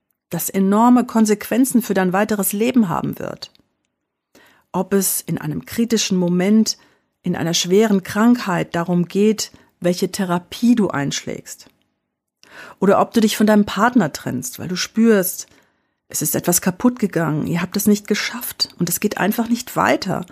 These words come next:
obwohl äußere Verpflichtungen euch aneinanderketten. Ob du wie ich eine andere Vorstellung hast,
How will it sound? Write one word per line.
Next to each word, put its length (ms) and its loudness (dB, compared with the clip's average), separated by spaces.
obwohl 540 0
äußere 460 2
Verpflichtungen 880 -2
euch 300 -4
aneinanderketten. 1120 0
Ob 220 -4
du 200 -4
wie 160 -8
ich 480 -2
eine 220 -4
andere 340 4
Vorstellung 600 0
hast, 280 0